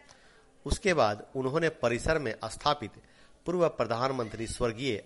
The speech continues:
अटल बिहारी वाजपेयी के प्रतिमा पर भी माल्यार्पण किया। फोटो सेशन के बाद स्वदेशी गौ नस्ल का क्षेत्रीय उत्कृष्टता केंद्र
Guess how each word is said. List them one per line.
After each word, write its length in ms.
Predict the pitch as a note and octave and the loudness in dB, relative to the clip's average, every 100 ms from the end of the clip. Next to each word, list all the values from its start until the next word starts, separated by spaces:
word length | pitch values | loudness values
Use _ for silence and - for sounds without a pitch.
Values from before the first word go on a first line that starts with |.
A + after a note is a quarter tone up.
| - | -8
अटल 320 | A2+ D#3 D3+ | -4 0 0
बिहारी 440 | A#2+ A2+ A2 B2+ | 0 2 2 0
वाजपेयी 520 | B2 G2+ F#2+ - A#2 | 0 -2 -2 -6 -6
के 140 | C3+ G#2+ | -4 -8
प्रतिमा 480 | - G2+ A2 G#2+ B2+ | -8 -12 -10 -10 -6
पर 180 | A#2+ | -6
भी 200 | F#2+ G2 - - - - - | -6 -10 -16 -20 -20 -20 -8
माल्यार्पण 520 | C#3 B2 G#2+ G2 G#2 | 0 0 0 -4 -8
किया। 400 | G2 A2 G#2+ G2+ - - - - - - - - | -10 -8 -6 -8 -10 -20 -20 -18 -18 -18 -20 -8
फोटो 260 | A#2+ D3+ | -4 -2
सेशन 320 | E3 C3+ D3 C#3+ | 0 0 -2 -2
के 120 | C3+ | 2
बाद 320 | B2 G#2+ G#2+ - - - - | 4 2 0 -12 -20 -20 -20
स्वदेशी 640 | - B2+ B2+ C#3+ - D#3 - G2 | -6 0 4 4 2 -4 -6 -8
गौ 320 | G2 C3 D3+ | 4 6 6
नस्ल 340 | B2+ C3 B2 | 2 -2 -4
का 160 | A#2+ G#2 | -4 -4
क्षेत्रीय 560 | - A2 G2+ A#2+ C#3+ - - | -2 -6 -2 -2 -2 -4 -10
उत्कृष्टता 540 | A#2 G2+ G#2 - - D#3 - - - - - _ | -12 -12 -12 -8 -6 -6 -8 -20 -20 -20 -20 _
केंद्र 340 | - D3 B2 | 4 4 2